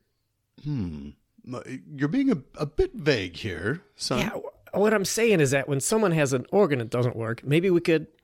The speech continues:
Speaker 2: you know, fix it.
Speaker 1: Hmm. Hmm. Hmm. Wh-, wh-, what do you mean by fix it?
Speaker 2: Uh, maybe replace is a better word. Like,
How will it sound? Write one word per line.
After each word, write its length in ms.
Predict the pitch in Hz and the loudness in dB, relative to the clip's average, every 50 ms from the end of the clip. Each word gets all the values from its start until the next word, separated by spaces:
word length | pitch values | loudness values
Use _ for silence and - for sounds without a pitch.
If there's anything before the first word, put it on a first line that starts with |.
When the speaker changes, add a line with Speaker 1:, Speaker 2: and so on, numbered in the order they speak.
| _ _ _ _ - | _ _ _ _ -2
Speaker 2:
you 100 | - 151 | 0 2
know, 280 | 123 131 147 165 - - _ _ _ _ _ _ _ _ _ _ | 2 2 2 2 0 -6 _ _ _ _ _ _ _ _ _ _
fix 300 | - - 277 277 - - | -4 -4 -4 -4 -6 -10
it. 140 | - 165 - _ _ _ _ _ _ _ _ _ _ _ _ _ - | -10 -12 -14 _ _ _ _ _ _ _ _ _ _ _ _ _ -4
Speaker 1:
Hmm. 200 | 160 143 98 104 - - _ _ _ _ _ _ _ _ - | -4 -4 -4 -6 -10 -18 _ _ _ _ _ _ _ _ -12
Hmm. 240 | 107 95 - - 156 - _ _ _ _ _ _ _ | -12 -12 -12 -14 -18 -20 _ _ _ _ _ _ _
Hmm. 180 | 113 104 98 95 92 95 95 | -12 -10 -8 -6 -6 -4 -4
Wh-, 260 | 98 98 101 101 - | -2 0 -2 -2 -2
wh-, 360 | - 123 131 151 170 196 196 | -4 -4 -2 0 2 2 2
what 160 | 202 254 269 - | 0 -2 0 2
do 80 | 294 262 | 2 4
you 60 | 262 | 4
mean 200 | 254 254 247 233 | 4 2 2 4
by 560 | 220 214 208 202 196 190 185 185 180 175 170 156 - _ | 4 4 4 4 4 4 4 4 2 2 0 -2 -8 _
fix 260 | - - 196 196 - | -2 -2 -2 -2 -4
it? 220 | - - - - - _ _ _ _ _ _ - | -12 -14 -18 -20 -20 _ _ _ _ _ _ -10
Speaker 2:
Uh, 200 | 156 156 160 160 - | -6 -6 -6 -4 -2
maybe 340 | - 156 156 156 165 160 156 | 0 0 2 4 4 4 4
replace 720 | 139 139 131 131 117 - - - - 147 160 165 165 - | 2 0 -2 -4 -4 -6 -8 -2 0 2 2 2 2 0
is 100 | 156 139 | 0 -2
a 60 | 147 135 | 0 2
better 240 | 143 151 160 160 | 2 2 4 4
word. 420 | 151 143 151 160 175 170 151 180 - _ _ - | 4 4 4 4 4 2 0 -6 -14 _ _ -6
Like, 220 | 151 135 123 | -4 -4 -4